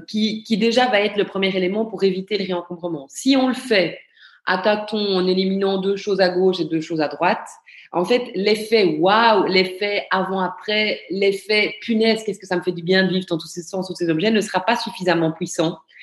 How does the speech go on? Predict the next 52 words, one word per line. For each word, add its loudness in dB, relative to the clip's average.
Et 4
donc, 2
on 0
n'aura 2
pas 6
l'énergie 2
et 6
la 4
motivation -2
pour -4
conserver 2
cet 0
état 2
de 4
désencombrement. 0
Donc -20
ça, -2
c'est -4
vraiment -2
la -2
première -4
chose. 0
Euh, 6
je 2
vais 6
prendre 2
l'exemple 4
d'un 2
dressing. 2
Euh, 6
<clears throat> -10
on 6
peut 4
utiliser 0
la 6
loi 2
de -6
Pareto 0
pour -2
les 2
dressings, -2
hein. 0
On 0
met 2
quatre-vingts 0
pour -12
cent 0
du -8
temps, 2
vingt 2
pour -6
cent -6